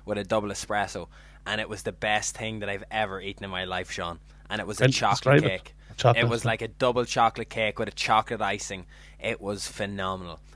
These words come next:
Speaker 1: I am a big
Speaker 2: Nice.
Speaker 1: cake man now. I'm disappointed to hear that you're not, but, um, look, we're not gonna fall out over it. I have a packet of milk chocolate digestives here that are calling my name,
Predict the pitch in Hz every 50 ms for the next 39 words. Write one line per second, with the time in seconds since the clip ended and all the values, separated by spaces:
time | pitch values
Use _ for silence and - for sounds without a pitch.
0 | - - 117 127 135 131 127 123 131 135 131 123 - - - 123 117 113 107 -
1 | - 113 107 104 101 101 101 95 92 92 87 95 104 110 113 110 98 135 139 127
2 | 131 - 139 135 123 117 113 110 110 120 120 117 113 107 104 104 110 120 127 131
3 | - - - - - - - - - - 117 113 110 107 107 104 101 101 98 98
4 | 98 95 92 90 - - - - - - - - - - 107 107 104 - - 101
5 | 110 113 107 110 - 117 110 - - 113 107 104 104 101 101 104 98 92 101 95
6 | - 113 123 117 117 - - 113 113 113 120 113 110 113 110 - - 123 110 110
7 | - 107 104 101 101 - 110 104 101 - - 101 - 110 104 101 104 95 90 -
8 | - 113 107 104 104 98 95 98 98 101 101 98 98